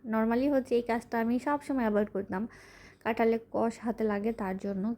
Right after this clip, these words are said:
কিন্তু বিয়ের পরে সব কিছু চেঞ্জ হয়ে গেছে, এখন এই কাজগুলো আমাকেই করতে হয়। আর দেখো, আমি কিন্তু করছি, তবে কাঁঠালটা ভীষণ মজার ছিল। বরাবরের মতোই আমাদের গাছের কাঁঠাল অনেক বেশি মজার হয়, অনেক মিষ্টি হয়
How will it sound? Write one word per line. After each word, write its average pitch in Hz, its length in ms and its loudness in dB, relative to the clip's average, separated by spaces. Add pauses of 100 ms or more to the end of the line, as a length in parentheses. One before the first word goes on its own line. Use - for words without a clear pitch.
(100)
কিন্তু 285 340 0
বিয়ের 220 300 4
পরে 208 260 0
সব 214 240 -6
কিছু 214 200 -4
চেঞ্জ 196 340 -2
হয়ে 190 140 0
গেছে, 190 300 -4
এখন 208 360 -2
এই 202 100 -2
কাজগুলো 208 360 -2
আমাকেই 202 340 -2
করতে 277 300 -4
হয়। 254 180 -4 (520)
আর 247 120 -2
দেখো, 262 280 2
আমি 226 260 4
কিন্তু 233 260 0
করছি, 233 440 2 (100)
তবে 226 180 -2
কাঁঠালটা 233 420 -4
ভীষণ 220 380 0
মজার 214 360 2
ছিল। 226 320 -4 (400)
বরাবরের 240 520 6
মতোই 247 360 2
আমাদের 233 340 2
গাছের 226 380 0
কাঁঠাল 220 380 -2
অনেক 208 260 2
বেশি 233 180 2
মজার 226 340 2
হয়, 254 260 0
অনেক 226 240 0
মিষ্টি 226 300 0
হয় 220 280 -4